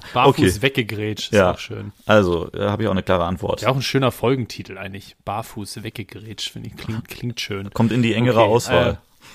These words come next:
Speaker 1: kommt in die engere Auswahl, auf die, auf die, äh, Top fünf. Okay, letzter Begriff, bevor wir gleich zu drei aus neun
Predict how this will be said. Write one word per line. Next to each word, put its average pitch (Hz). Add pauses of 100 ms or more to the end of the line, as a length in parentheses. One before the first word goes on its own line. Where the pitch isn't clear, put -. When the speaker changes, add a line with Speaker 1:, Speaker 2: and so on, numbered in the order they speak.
(400)
Speaker 1:
kommt 123
in 104
die 104
engere 104
Auswahl, 101
auf -
die, 104
auf 98
die, 98
äh, 101
Top -
fünf. 107 (520)
Okay, 139 (120)
letzter 175
Begriff, 160 (120)
bevor 143
wir 143
gleich 135
zu 131
drei 139
aus 139
neun 147